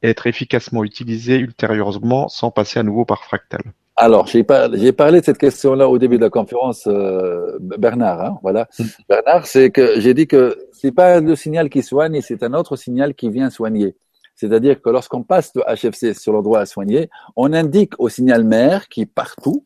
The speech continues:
Speaker 2: hein, qui est partout autour de la Terre. Euh, nous n'avons pas vérifié s'il est encore sur la Lune ou pas, mais il est partout dans, euh, dans l'atmosphère terrestre et, euh, de venir. Donc, si vous enregistrez ce signal-là, le signal mère ne le rencontre pas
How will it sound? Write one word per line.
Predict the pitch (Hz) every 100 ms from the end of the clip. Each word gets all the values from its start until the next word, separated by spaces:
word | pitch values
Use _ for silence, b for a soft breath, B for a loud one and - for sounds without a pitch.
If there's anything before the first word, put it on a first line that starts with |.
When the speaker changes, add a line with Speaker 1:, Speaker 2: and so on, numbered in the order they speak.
| - -
Speaker 2:
hein, | 92 180 226 -
qui |
est | 185
partout | 135 - 208
autour | 135 - 135 107
de | 110
la | 92
Terre. | - 127 233 - B B B B B B _
Euh, | 104 101 98
nous | 104
n'avons | 110 107
pas | 139 127
vérifié | 123 113 123
s'il | 117
est |
encore | 107 113
sur | 107
la | 107
Lune | 107 92
ou |
pas, | - 226 247 B B B
mais | 107
il | 120
est | -
partout | 160 - - 269
dans, | 131 113 95 90
euh, | 90 - 87 85 - -
dans | 92
l'atmosphère | 110 120 120 120
terrestre | 110 107 247 - - _ _ _ _ _ -
et, | 135 175 226
euh, | 123 120 117 117 117 113 110 107 104 - _ _
de | 104 123
venir. | 131 135 123 113 95
Donc, | 127 127
si | -
vous | 139 131
enregistrez | 147 143 131 156
ce | 139
signal-là, | 120 131 123 117 123 185
le | 160
signal | 135 127
mère | 123 170
ne | 147
le |
rencontre | 127 117 131 - 113
pas | 156 226